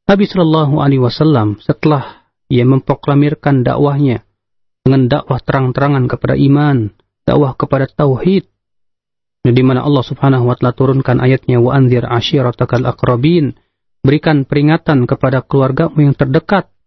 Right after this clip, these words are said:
Maka beliau pun menyeru kaum Quraisy, ya, dem-, dan mendakwahi mereka kepada syahadat la ilaha illallah.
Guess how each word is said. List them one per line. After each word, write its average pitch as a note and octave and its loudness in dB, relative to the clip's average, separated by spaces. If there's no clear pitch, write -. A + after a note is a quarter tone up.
Maka B2+ -2
beliau B2+ 0
pun B2 0
menyeru D3+ 2
kaum C#3 0
Quraisy, - -2
ya, B2+ 2
dem-, C#3 0
dan D#3 0
mendakwahi D#3 0
mereka F#3 0
kepada D3+ -2
syahadat D3 0
la C#3 0
ilaha B2 0
illallah. G#2 -2